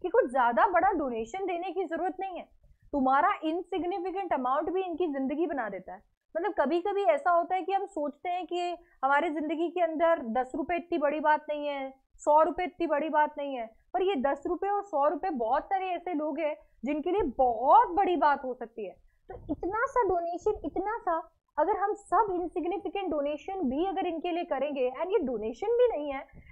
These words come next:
in fact हम तो इनके लिए, इनसे कुछ खरीद ही रहे हैं, Wild berries ही खरीद लो, अगर इतना सा पैसा हम इन्हें दे देंगे तो उससे हमारा कुछ नहीं चला जाएगा, पर इनकी जिंदगी कितनी अच्छी हो जाएगी। पर हम इतने selfish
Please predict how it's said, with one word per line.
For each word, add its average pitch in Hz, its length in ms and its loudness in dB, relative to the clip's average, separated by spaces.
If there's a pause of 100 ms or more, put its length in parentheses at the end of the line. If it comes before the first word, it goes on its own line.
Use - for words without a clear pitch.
in 269 100 -2
fact 339 260 0
हम 370 100 -4
तो 403 100 -4
इनके 359 260 -2
लिए, 349 100 -2
इनसे 330 300 -4
कुछ 415 200 -2
खरीद 311 380 -2
ही 392 60 0
रहे 269 200 -2
हैं, 190 160 -8 (320)
Wild 285 280 6
berries 269 440 4
ही 403 80 6
खरीद 349 360 0
लो, 311 240 -6 (240)
अगर 349 180 0
इतना 359 420 2
सा 508 140 0
पैसा 392 380 4
हम 392 120 0
इन्हें 381 200 -4
दे 302 120 -2
देंगे 294 340 -4
तो - 360 -6
उससे 427 220 -2 (180)
हमारा 285 340 4
कुछ 453 300 -2
नहीं 403 160 -4
चला 311 260 2
जाएगा, 240 380 2
पर - 520 -6
इनकी 294 420 2
जिंदगी 349 400 0
कितनी 339 360 -8
अच्छी 285 260 -6
हो 285 120 -2
जाएगी। 220 480 -4 (180)
पर 311 100 -4
हम 302 100 -4
इतने 294 240 -10
selfish 262 580 -8